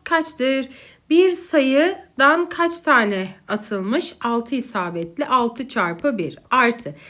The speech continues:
iki çarpı otuz iki. Üçlükten kaç tane atılmış? Sekiz tane atılmış. Burası ne yaptı o zaman? Altı. Burası altmış dört. Burası ne yaptı?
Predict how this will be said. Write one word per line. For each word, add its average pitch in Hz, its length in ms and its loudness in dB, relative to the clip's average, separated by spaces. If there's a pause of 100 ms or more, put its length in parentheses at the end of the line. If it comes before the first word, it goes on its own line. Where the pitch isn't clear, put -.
(220)
iki 302 260 -2
çarpı 262 680 0
otuz 208 320 -6
iki. 185 540 -2 (340)
Üçlükten 330 920 0
kaç 320 240 -2
tane 208 300 -2
atılmış? 208 680 -4
Sekiz - 440 -4
tane 220 300 0
atılmış. 165 580 -4 (360)
Burası 339 560 2 (100)
ne 349 80 2
yaptı 294 400 2
o 233 100 2
zaman? 262 440 -2
Altı. 202 500 -4 (100)
Burası 330 580 -2 (380)
altmış 277 580 -2
dört. 254 300 2 (280)
Burası 320 300 -2
ne 320 60 2
yaptı? 302 560 0